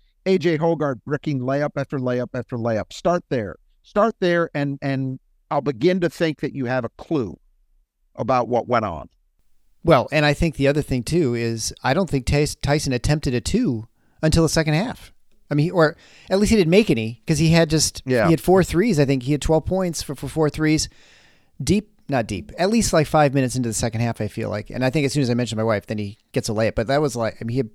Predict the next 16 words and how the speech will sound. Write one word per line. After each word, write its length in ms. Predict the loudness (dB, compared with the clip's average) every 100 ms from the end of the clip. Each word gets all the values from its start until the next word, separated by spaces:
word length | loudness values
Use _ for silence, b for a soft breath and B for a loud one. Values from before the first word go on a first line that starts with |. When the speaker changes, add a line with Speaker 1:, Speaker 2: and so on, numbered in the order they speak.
| -10
Speaker 2:
hardly 280 | -2 2 4
any, 100 | 4
and 80 | 4
that's 220 | 2 2
usually 340 | 0 4 2 4
part 160 | 4
of 80 | 4
his 120 | 0
game. 260 | 0 0 -2
And 100 | -4 b b b b b b
I 60 | 0
Speaker 1:
Yep. 60 |
Speaker 2:
think 60 | 0
he 60 |
had 180 | -2 -6 -4
ample, 420 | -2 -2 -4